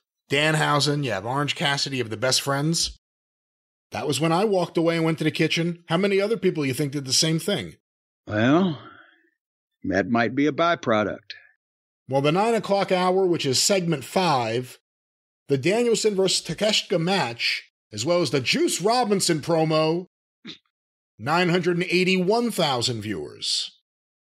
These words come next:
Speaker 2: Okay, so they picked up another forty-one thousand, and this is a part of the program where they never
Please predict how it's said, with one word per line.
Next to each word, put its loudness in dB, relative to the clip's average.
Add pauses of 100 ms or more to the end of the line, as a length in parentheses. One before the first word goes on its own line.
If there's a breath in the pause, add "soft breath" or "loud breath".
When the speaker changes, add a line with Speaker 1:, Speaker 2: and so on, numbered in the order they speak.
(140)
Speaker 2:
Okay, 0
so 0
they 0
picked -4
up 0
another 0
forty-one 0
thousand, 2
and -2
this 0
is 0
a 0
part -2
of 0
the -6
program 0
where 0
they 0
never 0